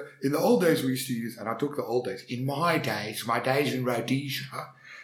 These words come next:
um, we used to do what we called application virtualization. So you could sequence an app that would, or, uh, think about running different versions of Office, right? You've got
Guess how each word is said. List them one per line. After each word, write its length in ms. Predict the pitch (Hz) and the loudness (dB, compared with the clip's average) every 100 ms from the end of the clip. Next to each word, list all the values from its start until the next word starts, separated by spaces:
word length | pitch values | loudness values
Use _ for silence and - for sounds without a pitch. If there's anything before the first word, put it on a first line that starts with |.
| - | -8
um, 260 | 110 107 107 - | -2 -2 -2 2
we 160 | 131 | 4
used 220 | 151 - 151 | 4 2 2
to 140 | 131 | 4
do 420 | 143 143 143 139 131 | 4 6 4 2 4
what 180 | 127 | 2
we 60 | 127 | 2
called 360 | 131 127 127 - | 2 4 4 2
application 560 | 110 127 143 147 147 113 | -4 0 4 6 4 2
virtualization. 760 | 110 107 107 95 98 - - - - - - | 2 2 0 0 -2 -6 -10 -16 -20 -18 -12
So 120 | - | 4
you 140 | 139 143 | 6 6
could 200 | 151 - | 4 4
sequence 760 | - - 190 - 165 139 - - | 2 2 0 0 0 0 -4 -4
an 180 | 117 - | -4 -4
app 300 | 131 139 - | -2 -2 -2
that 160 | 120 - | -4 -2
would, 220 | 117 - - - - | -8 -10 -14 -12 6
or, 340 | 123 123 120 - - | 10 12 10 4 8
uh, 120 | 131 - | 10 12
think 180 | 165 170 | 10 8
about 400 | 170 156 151 - | 10 10 10 8
running 240 | 117 131 127 | 8 10 8
different 260 | 123 131 | 4 2
versions 340 | 110 117 113 110 | 2 0 -2 -4
of 140 | - | 0
Office, 380 | 127 - 123 - | 0 0 -2 -6
right? 280 | 104 123 - | -4 -6 -4
You've 160 | 104 - | -4 2
got 300 | 113 - | 2 2